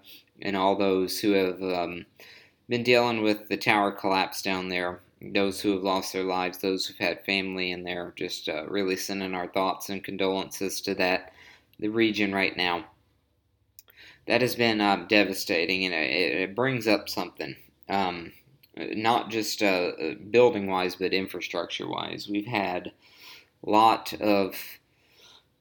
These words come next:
discussions on infrastructure, a lot of discussions on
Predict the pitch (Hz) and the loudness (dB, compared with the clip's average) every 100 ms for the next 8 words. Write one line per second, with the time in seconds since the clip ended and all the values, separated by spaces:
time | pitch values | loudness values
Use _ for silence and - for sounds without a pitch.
0 | _ _ - - - - 110 - - 131 | _ _ -20 -12 -10 -6 -2 -2 0 0
1 | 113 - 113 104 101 - 101 95 92 107 | 0 0 -2 -4 -4 0 2 2 -2 -4
2 | 107 104 104 - 90 101 - 107 107 107 | -2 0 0 0 -2 -2 0 0 0 -4
3 | - - 92 95 98 101 95 95 - 107 | -14 -16 -6 0 2 2 0 -4 -4 0
4 | 101 - 98 95 95 - 101 95 95 92 | 2 0 -2 -6 -8 -2 2 4 4 2
5 | 90 90 85 | 0 -6 -10